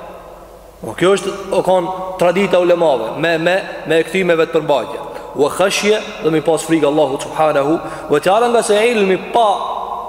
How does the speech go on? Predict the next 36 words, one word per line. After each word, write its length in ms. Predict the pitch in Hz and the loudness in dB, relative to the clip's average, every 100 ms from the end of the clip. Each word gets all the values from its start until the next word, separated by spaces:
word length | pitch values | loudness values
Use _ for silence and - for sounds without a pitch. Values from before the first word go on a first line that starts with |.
| - - - | -12 -14 -4
pa 140 | 196 190 | 0 2
Zotin, 400 | 185 196 202 208 - 196 - - - - | 4 2 2 -4 -6 -10 -10 -12 -6 -2
pa, 140 | 208 | 0
nëse 240 | 190 185 196 | 0 2 2
ilmi 220 | 220 208 196 | 2 2 0
s'shon 240 | - 208 | 0 2
te 40 | 185 | 2
Allahu, 300 | 190 208 190 | 4 4 2
nuk 140 | 185 | 0
ka, 140 | 185 180 - - - - | 2 0 0 -8 -8 -6
nuk 160 | 220 - | -4 0
ka 180 | 180 143 | 2 2
dobi. 280 | 127 113 98 - - - | 0 -4 -8 -10 -14 -6
Pastaj 260 | 175 165 175 | -2 0 2
ka 100 | 156 | 2
thënë: 220 | 143 107 - - - | 0 -4 -6 -12 -2
"Wal 180 | 143 156 | 0 2
ilmu 360 | 165 220 208 185 - | 2 0 0 0 2
hasanun 500 | 226 226 220 214 202 | 0 2 2 2 2
liman 320 | 196 190 185 | 2 2 2
ruziqa 480 | 214 196 202 185 170 | 0 2 0 2 2
khayra." 420 | 233 240 175 139 - - - - | 2 4 4 0 -2 -10 -10 -2
Ka 120 | 160 | 0
thënë 420 | 175 196 165 202 | 2 0 -2 -4
Imam 180 | 180 175 | -2 0
Maliku: 520 | 170 175 208 208 226 - - - | 2 2 2 2 0 0 -8 -4
"Ilmi 420 | 202 247 240 220 220 | -2 0 0 2 4
është 300 | 247 233 - - - - - - - - | 4 2 -6 -8 -10 -12 -14 -14 -16 -14
sendi 440 | - - 240 240 208 | -6 0 0 2 0
shumë 240 | 233 240 | 2 2
i 80 | 240 | 2
mirë, 200 | 233 139 - - - - | 2 0 -6 -12 -12 -2
nëse 360 | 175 - 214 220 | 0 2 2 4
ja 120 | 202 | 2
merr 220 | 214 214 | 2 0
hajrin, 380 | 196 147 110 | 0 -2 -4